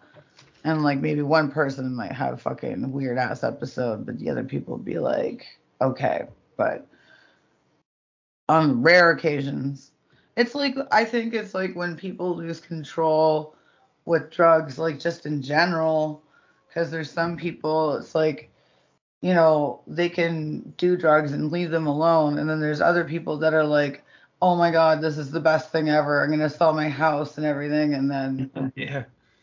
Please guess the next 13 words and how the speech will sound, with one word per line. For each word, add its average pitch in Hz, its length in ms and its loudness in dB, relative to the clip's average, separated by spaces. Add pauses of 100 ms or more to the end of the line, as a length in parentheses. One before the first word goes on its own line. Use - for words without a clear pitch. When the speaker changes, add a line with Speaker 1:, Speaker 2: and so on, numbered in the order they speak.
(140)
Speaker 1:
you 160 140 0
know 156 120 4
what 151 100 4
I 151 60 4
mean? 190 340 2
Like, 143 320 0
it's, 143 340 -4
like, 143 300 0
weird. 147 800 0
<laughs> 214 1160 2
'Cause, 214 200 4
Speaker 2:
Yeah. - 180 4
Speaker 1:
like, 190 160 2